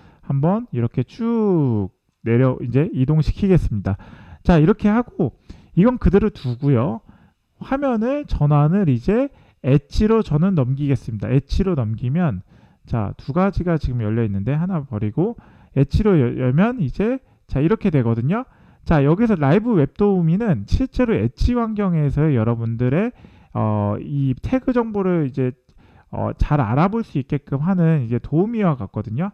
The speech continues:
자, 우리가 실제로 지금 여기 환경에서 베스트 제품의 오백 개를 가져올 건데 오백 개는 사실 가져오지 않을 겁니다. 왜냐하면 이 페이지 안에서의 이제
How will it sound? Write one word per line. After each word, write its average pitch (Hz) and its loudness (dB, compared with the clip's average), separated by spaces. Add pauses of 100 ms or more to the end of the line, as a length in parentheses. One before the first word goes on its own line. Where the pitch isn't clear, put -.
(420)
자, 147 0
우리가 175 -2 (300)
실제로 220 -2
지금 139 -2
여기 120 -4
환경에서 196 -2 (460)
베스트 180 2
제품의 196 -2
오백 143 0
개를 180 2
가져올 123 -2
건데 135 -4 (400)
오백 185 -2
개는 254 -4
사실 220 -4
가져오지 165 -4
않을 127 -4
겁니다. 113 -6
왜냐하면 135 -4
이 131 -8
페이지 233 -2
안에서의 143 -6 (460)
이제 160 -6